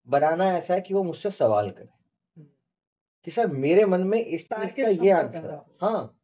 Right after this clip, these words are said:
Speaker 1: उसके अंदर curiosity होनी चाहिए, तो उसकी curiosity खत्म करना और उसकी एक opinion building करना, वो सबसे बड़ा काम है। और वो चीज क्या है, वो आपके prelims, mains और interview तक की जो तैयारी है ना, उसको आसान बनाए।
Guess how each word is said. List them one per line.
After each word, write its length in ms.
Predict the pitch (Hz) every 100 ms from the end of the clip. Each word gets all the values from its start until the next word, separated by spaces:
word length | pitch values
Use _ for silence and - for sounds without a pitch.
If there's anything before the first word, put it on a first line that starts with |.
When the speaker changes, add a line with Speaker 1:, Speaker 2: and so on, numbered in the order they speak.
| _ _ _ _ _
Speaker 1:
उसके 200 | 202 -
अंदर 160 | 269 269
curiosity 460 | 214 208 208 240
होनी 260 | 262 196 185
चाहिए, 360 | 156 117 95 - _ _ _ _ _ _ _ _ _ _
तो 300 | 240 247 - 170
उसकी 260 | - 247
curiosity 500 | 185 185 175 190 233
खत्म 300 | 170 165 208
करना 220 | 196 208
और 60 | 254
उसकी 320 | 220 - 240
एक 120 | 262
opinion 440 | 190 - 220 233 226
building 360 | 180 156 151
करना, 260 | 117 - - _ _ _ _ _ _ _ _ _ _ _ _ _ _ 120
वो 320 | 113 156 269
सबसे 320 | 240 - 233
बड़ा 220 | 185 151
काम 360 | 135 110 98 98
है। 80 | 92 _
और 100 | 202
वो 280 | 165 123 185
चीज 260 | 214 254 240
क्या 160 | 226
है, 80 | 247
वो 140 | 220 233
आपके 220 | 214 247
prelims, 520 | 208 180 226 247 -
mains 460 | 190 208 254 - _ -
और 120 | 240
interview 540 | 190 196 247 247 269
तक 180 | 262 208
की 100 | 214
जो 100 | 208
तैयारी 420 | 202 160 147 147
है 100 | 110
ना, 140 | 139 -
उसको 220 | 123 -
आसान 260 | 123 - 92
बनाए। 260 | - -